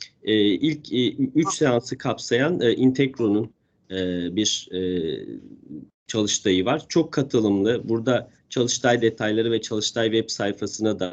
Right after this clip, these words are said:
e, önceden ulaşabilirsiniz. E, yarın tek seans olarak, e, oluşacak, e, yapılacak olan, e, çalıştayda ise bir Avrupa Birliği projesinin,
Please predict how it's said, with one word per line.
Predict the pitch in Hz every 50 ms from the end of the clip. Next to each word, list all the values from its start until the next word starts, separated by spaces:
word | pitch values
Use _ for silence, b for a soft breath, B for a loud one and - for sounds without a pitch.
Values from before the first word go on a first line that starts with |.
| 92 - -
e, |
önceden | 98 98 - 90 104 98 92 92 92 85 92 92
ulaşabilirsiniz. | 87 82 82 87 87 82 - 90 78 80 78 78 76 - - - 107 170 202 - - - b b b b b b b -
E, | - 107 104 104 104 101 98 98 92 92 92 82 - - - 95 104 87 -
yarın | 120 143 165 165 160 160 156
tek | - - 160 160 160 -
seans | - - 147 139 147 147 - 135
olarak, | 113 104 92 92 92 - - -
e, | 73 85 95 95 90
oluşacak, | 92 110 110 104 104 - - 98 90 104 92 - - -
e, | - 92 80 78 - - -
yapılacak | 95 104 107 - - 113 101 101 113 101 - -
olan, | 90 92 92 90 90 92 - B B B B B B B B _ _ -
e, | 90 98 95 92 95 90
çalıştayda | - 123 113 113 113 - - 117 107 101 95
ise | 104 110 - 202 185
bir | 160 160 - - 135
Avrupa | 139 151 156 151 156 151 139
Birliği | 139 135 131 139 147 143
projesinin, | 147 139 135 127 123 123 120 - - 135 131 135 127 123